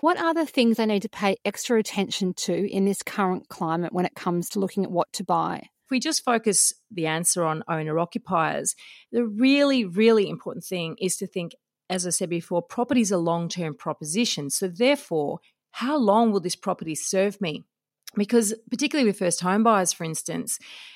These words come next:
Speaker 2: they're really thinking, "I just gotta get on the ladder." And quite often they might buy a one-bedroom apartment for argument's sake. Well, that's got a limited lifespan in terms of its ability to be suitable for you, particularly if you meet someone, wanna start a family for argument's sake,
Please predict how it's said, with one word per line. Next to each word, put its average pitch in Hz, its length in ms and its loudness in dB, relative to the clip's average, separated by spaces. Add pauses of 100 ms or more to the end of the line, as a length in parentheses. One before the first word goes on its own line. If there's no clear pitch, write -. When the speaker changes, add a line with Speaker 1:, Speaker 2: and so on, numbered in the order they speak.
(120)
Speaker 2:
they're 247 320 4
really 247 680 4
thinking, 220 300 2
"I 190 80 2
just 202 140 0
gotta 180 160 2
get 165 160 2
on 160 100 0
the 151 80 -2
ladder." 185 580 2 (400)
And 233 260 4
quite 233 200 4
often 208 200 0
they 170 100 0
might 170 200 0
buy 165 220 0
a 160 60 -4
one-bedroom 156 800 -4
apartment - 500 -2
for - 140 -4
argument's 156 400 -4
sake. - 340 -2 (280)
Well, 240 240 6
that's 285 200 2
got 381 160 4
a 349 40 4
limited 277 400 2
lifespan 165 600 2
in 156 80 -4
terms 175 320 -4
of 160 100 -4
its - 340 -4
ability 196 640 4
to 180 140 -4
be 165 120 -6
suitable 180 460 -2
for 160 240 -4
you, - 280 -8
particularly 185 300 -6
if - 100 -12
you 156 260 -8
meet 220 280 2
someone, 202 640 2
wanna 151 160 -4
start 151 220 -4
a 143 40 -8
family 226 500 2
for 175 140 -4
argument's 147 440 -6
sake, 120 400 -4